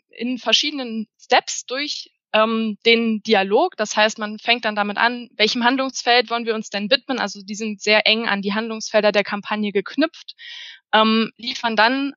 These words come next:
auf Basis des Fünf-Stufen-Modells erste, ähm, Ideen,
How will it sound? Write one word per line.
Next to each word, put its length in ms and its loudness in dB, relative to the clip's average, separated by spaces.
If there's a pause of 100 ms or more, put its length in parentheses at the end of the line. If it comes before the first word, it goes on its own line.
(160)
auf 200 0
Basis 360 2
des 160 -8
Fünf-Stufen-Modells 1040 -2
erste, 720 0 (440)
ähm, 440 2 (140)
Ideen, 640 2